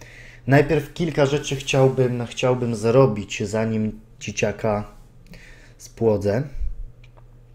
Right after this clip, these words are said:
Nawet siódmej ligi, może jakiś scout się przytrafi, dwadzieścia umiejętności, potencjału.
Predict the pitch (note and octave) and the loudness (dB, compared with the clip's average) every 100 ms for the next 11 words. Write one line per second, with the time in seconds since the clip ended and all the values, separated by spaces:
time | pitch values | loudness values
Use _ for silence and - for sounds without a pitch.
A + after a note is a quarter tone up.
0 | - - B2 A2+ A2 - B2 A2+ A2 B2+ | -20 -8 0 2 0 0 0 2 2 0
1 | C#3+ C3+ A#2 A#2+ A#2 A#2 - C3 C3 A#2+ | 0 -2 0 0 -2 -6 -2 -2 -2 -6
2 | - - - - - - A2 B2 B2 B2 | -8 -14 -20 -20 -14 -10 -4 -2 -2 -4
3 | A2 A#2 - A2+ A2+ A2 A2+ A#2+ - A#2 | 0 0 0 -2 -2 -2 -4 -4 -4 -4
4 | - A2 - A2 | -4 -4 -4 -4